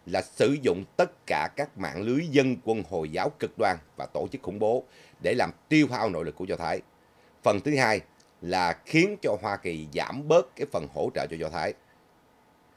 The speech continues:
Và thứ ba là bắt đầu tạo một cái hình ảnh xấu xa cho Do Thái trước cặp mắt của cộng đồng quốc tế. Thì quý vị, đây là cái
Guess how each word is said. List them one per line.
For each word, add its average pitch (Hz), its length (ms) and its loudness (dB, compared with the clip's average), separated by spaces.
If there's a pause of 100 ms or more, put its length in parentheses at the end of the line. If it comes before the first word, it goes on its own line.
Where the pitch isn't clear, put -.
(180)
Và 73 100 -2
thứ 139 160 -4
ba 107 280 6 (160)
là 73 160 -6
bắt 95 160 -8
đầu 80 260 -4 (420)
tạo 90 280 2
một 120 180 -2
cái 127 140 -2
hình 95 160 -2
ảnh 80 240 -8
xấu 196 320 4
xa 110 340 0
cho 104 100 -4
Do 90 80 -2
Thái 92 240 -4 (200)
trước 214 260 2
cặp - 180 -4
mắt 123 160 -6
của - 80 -12
cộng - 140 -12
đồng 71 120 -6
quốc 78 140 -14
tế. 82 180 0 (1900)
Thì 92 80 -4
quý 107 80 -6
vị, 92 180 2 (300)
đây 123 220 6
là 107 100 0
cái 120 140 -4